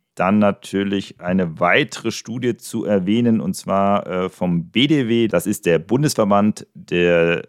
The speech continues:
deutschen Elektrizitäts- und Wasserwirtschaft, äh, also ein Lobbyverband letztendlich, der sich hier um die Interessen der Energiewirtschaft kümmert.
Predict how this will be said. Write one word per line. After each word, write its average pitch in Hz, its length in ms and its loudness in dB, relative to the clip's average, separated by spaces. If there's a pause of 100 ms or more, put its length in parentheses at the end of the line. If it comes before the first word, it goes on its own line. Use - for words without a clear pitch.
(160)
deutschen 95 420 -2
Elektrizitäts- - 1160 -6
und 87 260 -6
Wasserwirtschaft, 98 1000 0
äh, 80 300 -8 (220)
also 78 280 -8
ein 73 460 -12
Lobbyverband 104 800 2 (280)
letztendlich, 92 840 -2 (440)
der 82 600 2 (180)
sich 85 240 -6
hier 92 140 2
um 87 80 4
die 80 80 2
Interessen 87 760 -2 (120)
der 78 180 -12
Energiewirtschaft 92 840 -2
kümmert. 151 500 2